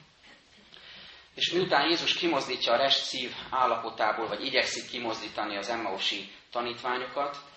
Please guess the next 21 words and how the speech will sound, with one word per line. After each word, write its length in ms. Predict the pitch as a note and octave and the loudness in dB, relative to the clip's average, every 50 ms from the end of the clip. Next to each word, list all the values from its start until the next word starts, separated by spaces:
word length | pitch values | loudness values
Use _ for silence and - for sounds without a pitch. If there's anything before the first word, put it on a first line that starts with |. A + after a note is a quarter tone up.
| - - - - - - - | -20 -20 -20 -20 -20 -14 -10
ezután 420 | A2+ A2+ C3 A#2+ - B2+ A#2 A#2 | -8 -8 -8 -4 0 2 4 4
a 60 | - | 4
következő 560 | - F3 E3+ D#3+ C#3+ - - C3 A2+ A2+ A2+ A2+ | 2 2 4 4 4 4 2 -2 -4 -4 -2 -2
lépésként 560 | B2 C3+ C3+ - B2+ B2+ - - B2 B2 C#3 | -2 -2 -2 -2 -2 -2 0 0 -4 -2 -2
megajándékozza 840 | D#3 D#3 C3 C3 A#2 A2+ A2 G#2+ G#2+ G#2 G#2 - A2 G#2+ - A2 A2+ | 0 0 2 2 2 2 2 0 -2 -6 -8 -8 -8 -8 -6 -6 -6
őket 320 | A#2+ A#2+ - A#2+ - - | -6 -6 -8 -10 -6 -2
a 220 | A#2+ A#2 A2+ - - - - - - - - - _ _ _ _ _ - - | 0 0 0 0 -4 -10 -16 -18 -20 -20 -20 -20 _ _ _ _ _ -14 -4
felhevült, 760 | - D3+ C#3 A#2+ A2+ - A2 G2+ F#2+ G#2 G#2+ A2+ B2+ B2+ A#2+ - - - - - - - - - - | 0 2 2 4 2 0 -2 -4 -6 -6 -6 -4 -4 -6 -6 -10 -12 -12 -14 -16 -18 -20 -20 -20 -16
a 80 | - - | -14 -12
hevülő 760 | - - C3+ B2 A2+ A2+ G#2 G2+ F#2+ F#2+ F2+ F2 E2 - - - | -6 -4 -2 -2 -2 -4 -6 -8 -6 -6 -8 -8 -10 -14 -16 -12
szívvel. 600 | - - - - A2 G#2 F#2+ F#2+ F#2+ F2+ F2 F#2 | -10 -10 -8 -8 -10 -10 -10 -8 -6 -6 -6 -6
Mit 180 | A#2+ - - | -8 -10 -4
is 200 | G#2+ - - - | 0 0 2 2
jelent 300 | G#2+ G2 G2 F#2 F#2 F#2 | 2 0 -2 -4 -6 -6
ez? 400 | G2 F2+ F2+ F2+ - - - - - - - _ _ _ _ _ _ _ - - - - - - | -6 -6 -6 -6 -8 -10 -12 -14 -18 -20 -20 _ _ _ _ _ _ _ -20 -18 -18 -18 -18 -8
Ugye, 160 | - B2 C3 | -4 -4 -2
időrendileg 600 | D#3 E3+ E3 C#3+ C3+ B2 B2 A#2+ A#2 A#2+ A#2 A#2 B2 | 0 0 2 2 4 4 4 4 4 2 2 2 2
ez 200 | C3+ C3 - - | 2 2 0 -2
következik 500 | A#2+ G#2 G#2+ G#2 - A#2+ A2+ A2+ - - | -2 -2 -2 -2 -4 -6 -8 -6 -6 -8
a 80 | G#2 | -8
történetben, 840 | - - A#2+ A#2+ A#2 - A#2+ G#2+ A2 G#2 G#2 - A#2 A#2 B2 - - | -4 -4 -2 -2 -4 -4 -4 -4 -4 -4 -2 0 0 0 0 0 -4